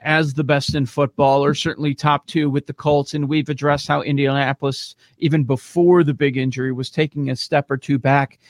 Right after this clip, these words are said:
And it could be the same with the Cowboys, as you just alluded to a minute ago. And I think that's worth hammering home here. Uh, a year ago, right tackle La'el Collins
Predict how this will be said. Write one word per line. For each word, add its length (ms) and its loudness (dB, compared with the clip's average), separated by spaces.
And 120 2
it 100 -2
could 160 4
be 140 -2
the 100 -4
same 320 -2
with 100 -6
the 80 -8
Cowboys, 720 0
as 220 -2
you 80 -2
just 260 -4
alluded 320 -2
to 120 -2
a 40 0
minute 280 0
ago. 280 0
And 80 -2
I 80 0
think 220 -4
that's 240 0
worth 200 -2
hammering 400 -2
home 240 0
here. 280 -2
Uh, 300 2
a 80 4
year 280 2
ago, 300 4
right 260 2
tackle 340 2
La'el 360 4
Collins 460 0